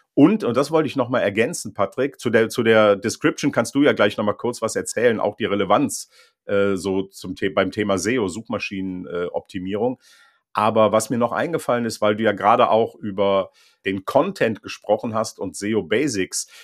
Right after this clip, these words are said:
ich finde das dann schon spannend, ne? Weil wenn man dann so eine Seite mal analysiert,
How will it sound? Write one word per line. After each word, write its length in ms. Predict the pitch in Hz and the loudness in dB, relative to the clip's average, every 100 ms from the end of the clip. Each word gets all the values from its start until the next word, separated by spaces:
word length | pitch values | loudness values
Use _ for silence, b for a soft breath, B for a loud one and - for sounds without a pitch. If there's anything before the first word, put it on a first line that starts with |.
| B | B
ich 140 | - - | -16 -6
finde 180 | 139 139 | 0 0
das 100 | - | 0
dann 160 | 123 | -2
schon 160 | - 117 | -2 -8
spannend, 400 | - 131 135 98 | 0 2 2 -2
ne? 160 | 104 | -2
Weil 160 | 104 101 | 0 2
wenn 140 | 104 | 2
man 160 | 113 113 | 0 2
dann 420 | 107 107 104 95 | 2 0 -4 -10
so 140 | 95 95 | -12 -8
eine 140 | 98 | -6
Seite 340 | 87 95 117 123 | -2 0 0 0
mal 180 | 104 | -4
analysiert, 800 | 98 101 101 92 82 92 131 143 | -4 -4 -2 -2 -4 -2 0 0